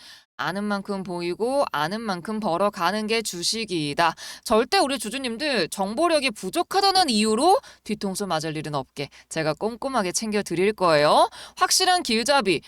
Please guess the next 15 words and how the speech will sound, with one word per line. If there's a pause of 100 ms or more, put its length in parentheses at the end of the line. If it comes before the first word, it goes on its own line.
(120)
든든한
정보력이
있을
때
주식이
얼마나
쉬워지는지 (200)
저
최비소를
통해서
한번
체감해
가보시길
바라겠습니다. (360)
엘에스